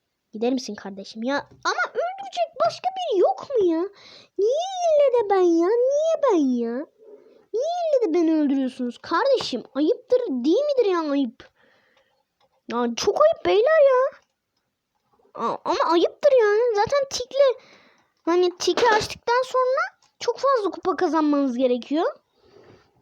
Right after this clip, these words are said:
Ben tabii çok s-, çılgın serverlara düşüp duruyorum. Shelly oluyor, El Primo oluyor, Nita oluyor falan. Güçsüz karakterler oluyor. Ama o kadar çılgın bir server oluyor ki yani.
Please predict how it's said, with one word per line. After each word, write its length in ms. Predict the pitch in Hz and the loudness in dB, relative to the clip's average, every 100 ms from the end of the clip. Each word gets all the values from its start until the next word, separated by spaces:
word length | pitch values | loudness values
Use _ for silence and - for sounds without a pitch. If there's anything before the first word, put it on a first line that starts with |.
| _ _ - - _ _ _ _ | _ _ -18 -18 _ _ _ _
Ben 240 | 214 208 208 | -10 -10 -12
tabii 320 | - 214 214 - _ _ _ _ _ _ _ _ _ _ _ _ _ _ _ _ - - 214 | -14 -12 -12 -16 _ _ _ _ _ _ _ _ _ _ _ _ _ _ _ _ -20 -16 -14
çok 220 | - 233 | -12 -12
s-, 240 | - - - | -14 -20 -18
çılgın 380 | - - 226 247 | -12 -10 -4 -6
serverlara 720 | 240 - 254 240 247 240 233 226 | -6 -6 -4 -2 -4 -4 -4 -6
düşüp 360 | - - _ | -12 -20 _
duruyorum. 460 | 208 226 233 214 226 _ _ _ _ _ | -6 -4 -4 -4 -10 _ _ _ _ _
Shelly 380 | - - 254 240 | -12 -6 -2 0
oluyor, 260 | 214 202 | 0 -2
El 120 | 208 214 | -4 -6
Primo 300 | - 247 233 | -6 -4 -4
oluyor, 240 | 214 202 | -4 -6
Nita 320 | 196 220 - | -8 -10 -6
oluyor 340 | 247 233 208 202 | -4 -4 -6 -8
falan. 420 | 226 262 240 302 - _ _ _ | -6 -4 -4 -6 -10 _ _ _
Güçsüz 360 | 214 - 233 - | -20 -12 -14 -6
karakterler 560 | 240 226 220 214 240 | -4 -4 -2 0 0
oluyor. 460 | 240 202 196 247 294 _ _ _ _ _ _ _ _ _ | 0 -2 -4 -4 -6 _ _ _ _ _ _ _ _ _
Ama 480 | 196 254 254 247 302 - _ _ _ | -6 -2 0 -2 -4 -8 _ _ _
o 100 | - | -18
kadar 300 | 214 240 269 | -8 -4 -4
çılgın 420 | 254 - 247 269 262 | -4 -8 -2 0 0
bir 40 | |
server 420 | - - 254 254 | -4 -2 0 0
oluyor 360 | 269 285 381 370 | 0 2 0 0
ki 180 | - 214 | -4 -6
yani. 260 | 196 196 | -6 -8